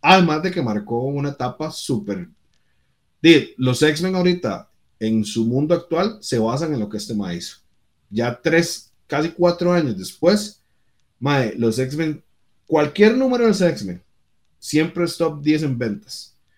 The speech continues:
Siempre es de los mejores com-, de los cómics más, eh, vendidos, tanto en digital como en físico. No siempre, no todos quedan en muy buenas calificaciones, obviamente, porque el mae no controla todo. Y, mae,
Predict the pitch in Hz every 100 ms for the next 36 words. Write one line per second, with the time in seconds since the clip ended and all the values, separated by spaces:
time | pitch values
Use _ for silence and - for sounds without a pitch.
0 | _ - 139 147 170 160 165 135 120 120
1 | 123 131 - 135 - 117 110 135 139 147
2 | - _ _ _ _ 95 120 127 127 131
3 | 147 143 - 135 127 117 113 127 143 143
4 | 123 110 104 - - 107 107 104 101 101
5 | 107 104 139 185 208 - _ _ _ _
6 | 156 160 185 - - _ _ - 104 104
7 | - _ - 139 127 - - _ _ _
8 | _ _ _ _ 127 139 156 170 185 190
9 | 185 175 139 151 170 175 175 - - 147
10 | 156 131 135 139 151 147 151 143 143 139
11 | 143 127 113 117 147 127 107 - 92 90
12 | 101 117 117 110 123 123 135 135 175 _
13 | _ _ _ _ _ _ _ _ _ 160
14 | 185 196 170 123 -